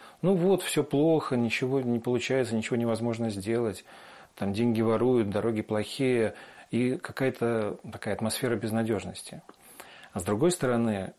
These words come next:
опять же, знакомство с философией говорит о том, что проблема никогда не бывает вне.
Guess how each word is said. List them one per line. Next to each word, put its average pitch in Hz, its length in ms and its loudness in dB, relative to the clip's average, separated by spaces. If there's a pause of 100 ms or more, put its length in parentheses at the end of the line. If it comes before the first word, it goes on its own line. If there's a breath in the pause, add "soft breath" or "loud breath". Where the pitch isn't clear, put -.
(140)
опять - 280 -6
же, 87 80 -6
знакомство 98 480 -4
с - 60 -8
философией 107 720 -2
говорит 104 440 -2
о 104 40 -2
том, 135 240 -2
что 101 500 -6 (520 loud breath)
проблема 123 420 0
никогда 123 300 0
не 127 100 0
бывает 120 340 0
вне. 113 380 -2